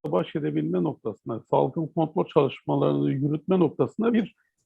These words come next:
disiplin var. Yani bu disiplinde, e, sürekli verileri toplayıp o verilere göre müdahale eden bir birim.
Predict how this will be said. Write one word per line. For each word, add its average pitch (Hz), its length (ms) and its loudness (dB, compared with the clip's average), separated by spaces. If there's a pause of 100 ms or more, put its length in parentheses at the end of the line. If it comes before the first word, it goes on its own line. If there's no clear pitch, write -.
(140)
disiplin 214 480 2
var. 113 160 2
Yani 110 180 -6
bu 202 120 0
disiplinde, 285 800 2 (540)
e, 196 200 4
sürekli 208 640 4
verileri 190 640 6
toplayıp 208 480 2
o 220 180 4
verilere 202 420 2
göre 190 380 0
müdahale 214 640 4
eden 190 400 -2
bir 120 260 -4
birim. 113 200 -6